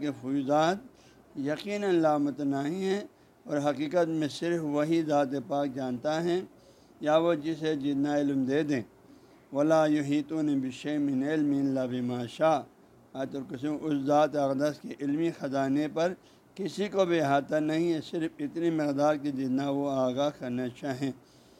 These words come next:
اور اس نے یہ بھی فرمایا، "وَمَا أُوتِيتُم مِّنَ الْعِلْمِ إِلَّا قَلِيلًا۔" "اے انسانوں، ہم نے تمہیں تھوڑے ہی علم دیے ہیں۔" لہذا یقیناً اللہ تعالیٰ کے جو ہے اسماء الحسنہ کی کما حق و معرفت جو ہے ہمارے لیے اور اس کے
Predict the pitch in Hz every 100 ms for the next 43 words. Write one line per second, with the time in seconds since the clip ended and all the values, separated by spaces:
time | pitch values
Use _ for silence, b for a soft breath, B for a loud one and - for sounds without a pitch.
0 | B B B B - 156 170 170 180 165
1 | 185 196 208 180 165 147 147 151 175 170
2 | 156 156 160 160 160 151 196 202 202 175
3 | 160 151 151 156 151 143 147 143 143 139
4 | 135 139 135 131 131 127 - - B B
5 | - 143 160 160 156 170 185 170 175 175
6 | 160 160 175 165 160 156 170 170 165 165
7 | 139 131 127 135 139 143 151 - - B
8 | B - 139 139 143 143 139 143 160 147
9 | 135 139 139 135 135 135 139 127 123 139
10 | - 120 - 127 123 123 120 220 208 135
11 | 139 147 143 147 156 156 160 - 170 147
12 | 139 131 123 135 123 131 123 120 120 120
13 | 135 165 - B B B - - 151 143